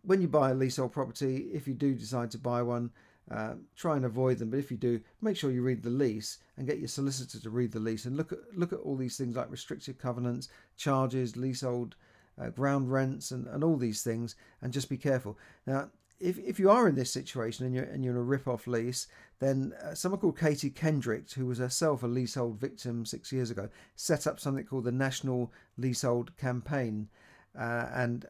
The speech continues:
has eighteen thousand members. There's also something called the, the Leasehold Knowledge Partnership, which, which helps to fight, um, landlords. And,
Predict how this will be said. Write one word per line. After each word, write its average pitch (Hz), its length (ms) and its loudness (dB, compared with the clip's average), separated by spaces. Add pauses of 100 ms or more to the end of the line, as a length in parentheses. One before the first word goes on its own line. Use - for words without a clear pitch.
has 135 180 -4
eighteen 131 360 2
thousand 123 400 -2
members. 123 360 0 (220)
There's 131 160 0
also 160 160 6
something 143 240 0
called 127 160 -4
the, 131 240 2
the 131 80 -2
Leasehold 135 380 2
Knowledge 131 360 4
Partnership, 123 500 -4
which, 131 220 -10 (240)
which - 220 -8
helps 147 280 -2
to 127 60 -6
fight, 131 380 -2 (480)
um, 120 500 -2
landlords. 123 720 4
And, 113 240 -2